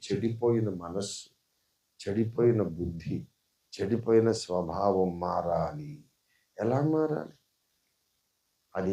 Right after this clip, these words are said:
ఎవ్వరూ మార్చలేరు. ఆ బుద్ధిని మార్చడానికి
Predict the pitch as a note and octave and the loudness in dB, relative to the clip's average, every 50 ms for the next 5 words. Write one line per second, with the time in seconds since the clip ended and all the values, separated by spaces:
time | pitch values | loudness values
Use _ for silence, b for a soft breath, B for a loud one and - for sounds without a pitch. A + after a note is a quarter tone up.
0 | G2+ G2 F#2+ F#2 G2+ G#2 C#3 F3 F#3 G3 F3+ D#3+ C#3 B2 A2+ G#2+ A2+ - - G2 | 0 -2 -2 -4 -4 0 4 8 8 8 8 8 6 4 2 2 -2 -6 -8 -8
1 | F#2 F2 F2+ D#2+ - - - _ _ _ _ _ _ _ _ _ _ _ _ _ | -8 -6 -6 -6 -6 -8 -12 _ _ _ _ _ _ _ _ _ _ _ _ _
2 | _ _ _ _ _ _ _ _ _ _ _ _ _ _ _ _ _ _ - F#2 | _ _ _ _ _ _ _ _ _ _ _ _ _ _ _ _ _ _ -4 -2
3 | F#2 F#2 F2 F#2+ G2+ G2+ G2+ A2+ C#3+ D3 D3 D3 B2+ A2 G2+ G#2 G2+ - - - | -2 0 0 0 0 0 2 4 6 8 8 8 8 8 6 4 2 0 -2 -2
4 | G#2+ F2+ F#2+ G2 F#2 F#2 F#2+ F#2+ F#2 - | -2 0 0 0 0 0 0 -2 -2 -4